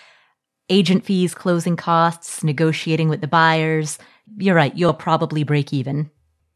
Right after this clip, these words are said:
And frankly, you might even break even now. Like, if you listed at four forty, again, I don't know how many buyers there currently are. I-,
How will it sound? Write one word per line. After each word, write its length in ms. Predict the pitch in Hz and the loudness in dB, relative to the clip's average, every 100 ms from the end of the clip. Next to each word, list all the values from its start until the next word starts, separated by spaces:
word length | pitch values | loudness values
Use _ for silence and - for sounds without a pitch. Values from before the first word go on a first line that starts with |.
| _ | _
And 140 | - 294 | -6 -2
frankly, 340 | 349 330 294 | -2 -2 -2
you 120 | 247 | 0
might 220 | 240 233 214 | 2 0 0
even 200 | 180 170 | 0 0
break 240 | 170 147 | -2 -2
even 240 | 160 147 | -2 0
now. 360 | 139 139 139 - | 0 -2 -6 -8
Like, 220 | 165 156 170 | -6 -6 -4
if 180 | 170 | -4
you 100 | 190 | -4
listed 320 | 180 185 - 160 | -2 -4 -2 -4
at 80 | |
four 220 | - 170 156 | -2 -2 -2
forty, 500 | - 156 151 143 143 | -4 -4 -2 -4 -6
again, 280 | 147 156 | -6 -4
I 200 | 151 147 | -2 -2
don't 180 | 156 156 | -2 -2
know 300 | 160 151 151 - - - _ _ _ _ _ | 0 0 0 -2 -18 -20 _ _ _ _ _
how 200 | - 196 | -6 -2
many 160 | 185 165 | 0 0
buyers 840 | 123 147 156 190 214 240 233 - _ _ _ - | 0 0 0 2 0 0 -4 -12 _ _ _ -12
there 360 | 165 190 185 | -4 0 0
currently 460 | 185 - 196 180 175 | -2 -2 -2 0 0
are. 360 | 147 165 254 - _ - | 0 0 -2 -6 _ -16
I-, 160 | 196 | -16